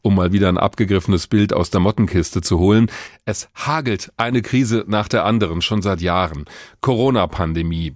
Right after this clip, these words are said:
Krieg in der Ukraine, Sorge um die Energieversorgung und so weiter.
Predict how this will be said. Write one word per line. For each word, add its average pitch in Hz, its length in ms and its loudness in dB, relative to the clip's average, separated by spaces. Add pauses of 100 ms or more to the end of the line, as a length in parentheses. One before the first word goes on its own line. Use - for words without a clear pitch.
(140)
Krieg 113 380 2
in 95 180 0
der 95 140 2
Ukraine, 85 760 0
Sorge 87 640 0 (360)
um 90 140 -2
die 87 100 -2
Energieversorgung 85 960 0
und 110 160 2
so 87 140 0
weiter. 98 420 0